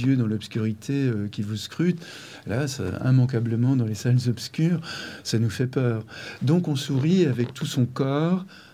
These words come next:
avec tout son visage. Euh, et quand on, quand on a le fantasme que l'autre masqué nous sourit,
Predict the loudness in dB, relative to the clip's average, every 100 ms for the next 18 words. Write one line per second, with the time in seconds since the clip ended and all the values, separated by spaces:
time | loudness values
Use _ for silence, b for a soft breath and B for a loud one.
0 | _ -4 -2 0 -2 0 2 0 0 -2
1 | -2 -4 -6 -10 -12 B B B B -4
2 | -2 -2 0 0 2 0 2 2 2 0
3 | 0 2 4 2 0 0 0 0 2 2
4 | 2 0 0 0 2 2 4 2 0 0
5 | 2 2 0 2 2 2 -2 -4 -2 0
6 | 0